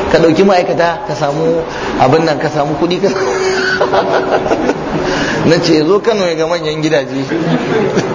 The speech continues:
Wallahi tallahi wani zai zo ya gidan, iya unguwan nan ma zai yi girman sa, amma wallahi ko shago ɗaya bai da shi.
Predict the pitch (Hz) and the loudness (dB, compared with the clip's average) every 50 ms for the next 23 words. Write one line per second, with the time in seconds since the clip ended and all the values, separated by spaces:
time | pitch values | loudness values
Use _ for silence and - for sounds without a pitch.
0 | - - - - - 233 185 - - - - - - - - - - - - 131 | -4 -2 0 0 2 0 0 0 -2 -2 -4 -4 -4 -4 -4 -4 -4 -2 0 2
1 | 135 139 156 156 156 156 156 143 147 151 143 147 147 147 156 160 160 156 147 156 | 2 4 4 2 2 2 0 0 0 0 0 0 0 -2 -2 -4 -2 -2 -2 -2
2 | 151 139 131 147 151 151 147 139 - - - 156 165 165 165 - - 147 156 147 | -2 -2 -2 -2 -2 -2 -4 -6 -6 -6 -4 0 0 2 2 0 0 -2 0 0
3 | 139 156 156 156 156 143 143 143 143 143 143 147 139 127 139 139 139 147 147 139 | 2 2 2 0 0 -2 -2 -2 -2 -2 -2 -2 -2 0 0 0 0 0 -2 -2
4 | - - - 139 143 151 151 143 143 139 135 - 151 147 - 156 151 151 135 135 | -2 -4 -4 -2 0 0 0 0 0 -2 -2 -2 -2 -2 2 2 2 2 2 0
5 | 120 123 127 123 127 123 117 107 95 - 127 | 0 0 0 2 0 0 0 0 -2 -2 -2